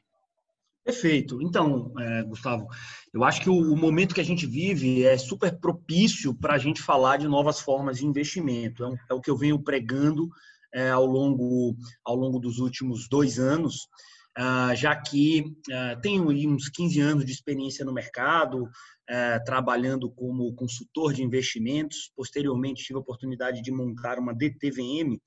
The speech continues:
e dentro dessa estrutura de D T V M, é, tivemos um sócio estrangeiro, que foi a Azimuth, desde dois mil e treze até dois mil e dezesseis, focando muito no wealth management. Dentro da indústria do wealth management,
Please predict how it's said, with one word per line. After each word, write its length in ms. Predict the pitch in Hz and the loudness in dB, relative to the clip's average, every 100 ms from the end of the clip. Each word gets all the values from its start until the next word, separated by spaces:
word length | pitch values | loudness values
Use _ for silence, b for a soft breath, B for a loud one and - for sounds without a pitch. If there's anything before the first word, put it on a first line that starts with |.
| B B B B | B B B B
e 240 | 247 285 - | -8 -6 -2
dentro 260 | 170 190 | -2 -2
dessa 200 | 170 170 | -4 -6
estrutura 500 | 165 - 147 - 139 | -8 -6 -8 -6 -6
de 80 | 131 | -6
D 140 | 135 | -8
T 160 | 143 147 | -6 -6
V 120 | 135 | -4
M, 400 | 143 170 180 120 - _ - | -2 -2 -2 -4 -8 _ -14
é, 500 | 123 123 123 123 120 117 _ _ - | -10 -6 -6 -4 -6 -8 _ _ -14
tivemos 500 | 151 123 170 165 143 | -6 -2 0 0 -2
um 60 | 127 - | -6 -4
sócio 300 | 131 135 - | -4 -4 -6
estrangeiro, 800 | - 135 117 131 165 170 135 | -8 -6 -6 -4 -2 -2 -4
que 80 | - | -6
foi 180 | - 123 | -12 -8
a 100 | 120 | -6
Azimuth, 460 | 127 120 123 180 175 - - b b b b b _ | -4 -2 -2 -2 -4 -14 -18 b b b b b _
desde 540 | 123 139 143 - 135 | -2 2 2 0 -2
dois 180 | 147 123 | 0 0
mil 140 | 156 | -2
e 60 | 151 - | -6 -6
treze 600 | 143 151 151 110 107 113 | -2 2 2 0 -6 -8
até 240 | 120 123 127 | -8 -6 -4
dois 220 | 131 117 | -4 -4
mil 200 | 120 120 | -4 -4
e 60 | 120 | -6
dezesseis, 680 | 120 139 - - 156 175 | -6 -6 -6 -4 -4 -4
focando 440 | - 175 175 180 175 | -4 -4 -2 -2 -2
muito 320 | 156 175 175 | 0 0 -2
no 200 | 175 175 | -2 0
wealth 340 | 165 175 175 | 2 2 -2
management. 500 | 151 139 131 113 98 - _ b b b b | -4 -2 -2 -6 -12 -18 _ b b b b
Dentro 240 | 202 254 | 0 2
da 80 | 254 | 2
indústria 380 | 220 196 175 170 | 2 2 0 2
do 160 | 147 | 4
wealth 300 | 139 135 131 | 4 4 2
management, 640 | 120 143 190 165 120 113 113 | -2 -2 0 0 -2 -4 -6